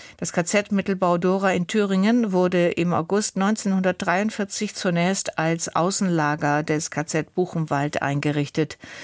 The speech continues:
Insgesamt waren dort etwa sechzigtausend Menschen inhaftiert, mindestens zwanzigtausend von ihnen starben. Die Polizei hat erneut eine Woche mit verstärkten bundesweiten Geschwindigkeitskontrollen gestartet.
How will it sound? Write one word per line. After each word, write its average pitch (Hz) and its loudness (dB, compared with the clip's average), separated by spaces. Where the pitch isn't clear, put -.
Insgesamt 185 0
waren 160 2
dort 151 0
etwa 156 0
sechzigtausend 160 -2
Menschen 151 -2
inhaftiert, 160 0
mindestens 170 2
zwanzigtausend 170 0
von 156 -2
ihnen 156 0
starben. 131 -4
Die 233 2
Polizei 247 4
hat 294 4
erneut 214 2
eine 240 2
Woche 220 2
mit 269 0
verstärkten 254 0
bundesweiten 240 2
Geschwindigkeitskontrollen 151 2
gestartet. 143 0